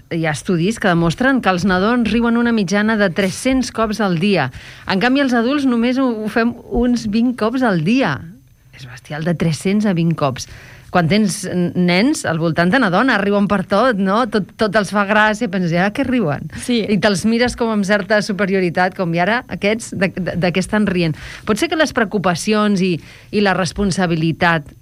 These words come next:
Speaker 1: és, és bé, és un element que ens limita aquesta capacitat que sentim el pes, no? De, o això és una excusa,
Speaker 2: Jo
Speaker 1: i
Speaker 2: crec que
Speaker 1: podríem riure també.
Speaker 2: És que jo ric mogollon. I els meus avis i la meva mare, que tenien mil preocupacions i mil treus, i ma mare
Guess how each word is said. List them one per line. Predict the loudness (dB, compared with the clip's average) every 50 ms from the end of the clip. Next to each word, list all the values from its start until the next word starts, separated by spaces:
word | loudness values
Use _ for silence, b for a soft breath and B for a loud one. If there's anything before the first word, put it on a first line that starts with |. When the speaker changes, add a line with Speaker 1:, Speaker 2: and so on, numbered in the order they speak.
| -20 -20 -16 -16 -16 -16 _ -20 -20 -20 -20 -12 -4 -2
Speaker 1:
és, | 0 0 0 -2 -8 -14 -12
és | -6 -4 -4 -4 -2
bé, | -2 -2 0 0 0 0 0 0 -2 -2
és | -2 0 2
un | 2 4 4
element | 4 4 4 2 2 2 2 2 2
que | 0
ens | 0 0 0 0
limita | 0 0 2 2 2 2 0 0 0 0
aquesta | 0 -2 -4 -6 -4 -4 -2 -2 -2 0
capacitat | 0 -2 -2 0 -2 -4 -2 -4 -4 -2 0 2 0 0
que | 0 -2 -2
sentim | -2 -2 -2 0 0 2 2
el | 2 0 0
pes, | 0 0 0 2 0 0 0 0
no? | 0 0 2 2
De, | 2 2 0 -2 B B B B B B B B B
o | 0 0
això | 2 2 0
és | 0
una | 2 0 0
excusa, | -2 -4 -8 -10 -12 -10 -10 -10 -8
Speaker 2:
Jo | -6 -2
Speaker 1:
i | 0
Speaker 2:
crec | 0 0 2
que | 2
Speaker 1:
podríem | 2 2 2 2 2 2 0
riure | -2 -2 -2 -4 -4 -4
també. | -6 -6 -6 -6 -8 -10 -10 -6 -4
Speaker 2:
És | -4 -2 0
que | 2 2
jo | 2 2 2
ric | 2 0 0 0
mogollon. | 2 2 2 2 0 0 -2 -2 -2 0 -2 -2 -4 -6 B B B B B B
I | B 2 2
els | 2 2 2
meus | 0 0 2
avis | 2 2 2 2 0 0 0
i | 0
la | 0 2
meva | 2 2 2 2
mare, | 2 2 2 2 0
que | 0 -2
tenien | 0 0 2 2 2 2 2 2
mil | 2 0 0
preocupacions | 0 -2 -2 -2 -2 -2 -2 -2 -2 -2 0 0 2 2 2 2
i | 0 0
mil | 0 0 0
treus, | 0 0 0 2 2
i | 0 2
ma | 2 2
mare | 2 2 2 2 2 2 0 0